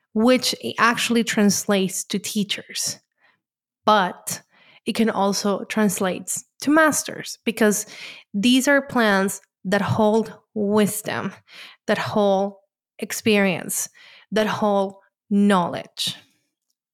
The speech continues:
So when we think about plants, and this is a conversation that we have a lot here in the podcast about plants, about their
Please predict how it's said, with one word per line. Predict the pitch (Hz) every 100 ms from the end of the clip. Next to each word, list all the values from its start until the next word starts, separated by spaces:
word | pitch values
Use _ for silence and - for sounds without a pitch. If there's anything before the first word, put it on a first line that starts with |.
| _ _ _
So | - - 190 - - _ _ _ _ _ _ -
when | 220 269 339
we | 359
think | 349 311 294
about | 262 233 196 196 -
plants, | 208 190 160 247 - - - _
and | 208 202
this | 196 185 -
is | -
a |
conversation | 208 196 196 185 196 190 185
that | 185 175
we | 175
have | 185 175
a | 175
lot | 175 175 170 208 - - - -
here | - 208 185 180 -
in | 190 190 180
the |
podcast | 175 170 180 - - - - - _ _ -
about | 190 175 175 -
plants, | - 233 233 233 226 226 - - - - - -
about | 185 180 175 175 - - _ _ _ -
their | 214 208 196 190 -